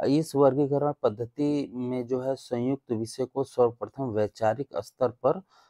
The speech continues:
पक्षों के विश्लेषित किया जाता है। इसके बाद शाब्दिक रूप पर रूपांतरित, अ, कर एवं अंकन स्तर पर एक दूसरे से विभिन्न योजक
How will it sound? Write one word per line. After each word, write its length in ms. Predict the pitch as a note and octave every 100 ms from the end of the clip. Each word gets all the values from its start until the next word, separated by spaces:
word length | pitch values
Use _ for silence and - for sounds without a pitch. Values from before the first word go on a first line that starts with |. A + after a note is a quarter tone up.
| _ -
पक्षों 360 | A2+ - D3+
के 200 | D3 D3
विश्लेषित 800 | C#3 B2+ A#2 - A2 A2+ G#2+ D#3+ - -
किया 220 | A#2 A#2
जाता 440 | G#2+ G#2 - A2+
है। 200 | B2 C#3+ -
इसके 300 | - - C3+
बाद 320 | A2+ A#2 C3+
शाब्दिक 520 | - - G2+ G2 C#3 -
रूप 360 | F#2 B2 C#3 A#2+
पर 360 | - A#2 F3 G#3+ - - - -
रूपांतरित, 720 | A2 A2+ A2+ A2 A2 C3+ D3+ -
अ, 560 | - - A2+ A2+ A2
कर 380 | A2 - C#3 D#3
एवं 360 | C3 G2 C3 C3+
अंकन 380 | G#2+ A2 - C3+ -
स्तर 280 | G#2 - A#2
पर 240 | - C#3+ -
एक 220 | A#2 G#2
दूसरे 380 | G#2 G2+ A2 A#2
से 240 | - D#3
विभिन्न 480 | B2 G#2+ F#2 A#2 C#3
योजक 440 | A2 G2+ G#2 G#2